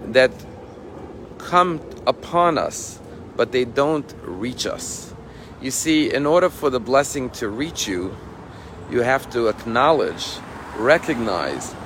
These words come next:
and appreciate it, and be grateful for it.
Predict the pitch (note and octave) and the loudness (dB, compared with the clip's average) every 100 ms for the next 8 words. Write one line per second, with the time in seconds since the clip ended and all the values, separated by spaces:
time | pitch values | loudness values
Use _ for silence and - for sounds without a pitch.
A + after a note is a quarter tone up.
0 | - - G#2 G2+ - D3 C#3+ - G2+ F2 | -10 -4 -2 -2 -4 -4 -2 -2 -2 0
1 | F2 G1+ - - - - G2 G#2 F#2 F2+ | -2 -4 -10 -12 -12 -8 -6 -4 -4 -2
2 | A2 A2+ - F#2+ - F2 E2 D2+ | 0 0 -2 -6 -4 -2 0 -2